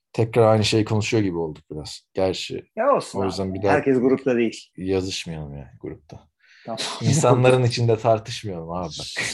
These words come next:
Speaker 2: Bir de millet kavga ediyoruz zannediyor. O çok güzel oluyor.
Speaker 1: Evet arkadaşlar, bu haftalık podcast'imiz bu kadardı. Bizleri dinlediğiniz için teşekkür ediyoruz. Haftaya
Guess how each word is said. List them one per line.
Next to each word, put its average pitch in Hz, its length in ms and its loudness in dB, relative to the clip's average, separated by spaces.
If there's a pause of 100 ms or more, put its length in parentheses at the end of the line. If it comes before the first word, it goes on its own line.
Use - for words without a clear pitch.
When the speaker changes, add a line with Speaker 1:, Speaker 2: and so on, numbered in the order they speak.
(160)
Speaker 2:
Bir 147 80 6
de 180 80 6
millet 175 300 6
kavga 175 300 4
ediyoruz 156 360 2
zannediyor. 160 640 0
O 127 40 -12
çok - 180 -12
güzel 165 220 -6
oluyor. 127 160 -6 (1120)
Speaker 1:
Evet 196 260 6
arkadaşlar, 170 880 4
bu 185 140 6
haftalık 190 440 0 (640)
podcast'imiz 165 720 -6
bu 151 220 -8
kadardı. 135 680 2
Bizleri 139 380 -6
dinlediğiniz 143 580 -8
için 156 300 -14
teşekkür 143 520 -8
ediyoruz. 120 480 -10
Haftaya 143 680 -4